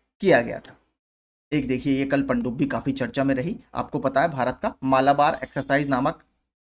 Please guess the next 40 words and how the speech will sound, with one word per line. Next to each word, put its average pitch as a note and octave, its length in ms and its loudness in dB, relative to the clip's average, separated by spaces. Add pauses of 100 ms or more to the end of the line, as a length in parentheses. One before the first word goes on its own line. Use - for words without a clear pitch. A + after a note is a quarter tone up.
(560)
एक C3 80 -4
नौ-, C#3 200 0
मल-, C#3 340 2
बहुपक्षीय D#3 540 -2
नौसैनिक D3 440 0
अभ्यास C3+ 300 2
चल C3 180 -2
रहा C3 260 0
है A#3 140 0 (200)
ऑस्ट्रेलिया C#3 440 2
के A3+ 120 0
सिडनी E3 400 2
हार्बर A#2 360 -2
पर, A2+ 160 -10 (260)
तो D#3 60 -4
वहीं C#3 260 0
पर F3+ 140 2
ये F3+ 80 -2
अभी E3 140 2
ट्रैवल C#3 320 2
करा C3+ 180 2
है C#3 100 2
इसने। F#3+ 220 -4 (420)
भारतीय D#3+ 360 2
नौसेना D3+ 420 0
की G#3 140 -4
पनडुब्बी B2+ 540 -4 (160)
आईएनएस F3 440 0
वगीर D3 320 2
ने D#3+ 200 -4 (160)
संयुक्त A#3+ 540 0
सैन्य E3 320 0
अभ्यास C#3 500 -2
के D#3 100 -2
लिए D3+ 180 2
ऑस्ट्रेलिया D#3 600 -2
पहुंचने C#3 400 -4
के C#3 120 -2
लिए D3+ 160 0
सात D#3 560 -2